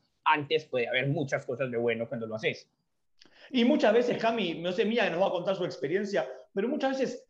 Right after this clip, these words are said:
Speaker 2: hacer un show con alguien no significa también tener que interactuar con la otra persona. Muchas veces yo recomiendo que hagan shows quizás con otra modelo, o sea, el género que sea, obviamente,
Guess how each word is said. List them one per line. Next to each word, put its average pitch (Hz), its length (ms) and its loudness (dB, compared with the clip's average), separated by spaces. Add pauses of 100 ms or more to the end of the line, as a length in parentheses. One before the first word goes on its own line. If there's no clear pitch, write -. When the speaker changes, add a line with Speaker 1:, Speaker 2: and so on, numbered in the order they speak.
Speaker 2:
hacer 185 260 -2 (200)
un 226 180 0
show - 280 2
con 139 220 2
alguien 175 480 0
no 240 120 4
significa 214 520 2
también 131 260 0
tener 139 220 2
que 131 100 -2
interactuar 117 540 -2
con 135 140 0
la 127 60 2
otra 127 160 0
persona. 127 360 0
Muchas 208 300 2
veces 202 420 2 (260)
yo 226 100 4
recomiendo 131 1040 -2
que 196 100 2
hagan 233 440 0
shows 233 320 2
quizás 214 360 -8
con 151 260 0
otra 262 360 2
modelo, 165 580 4
o 165 300 2
sea, 185 240 2
el 151 100 0
género 175 320 -8
que 143 100 -8
sea, 160 280 0
obviamente, 226 680 2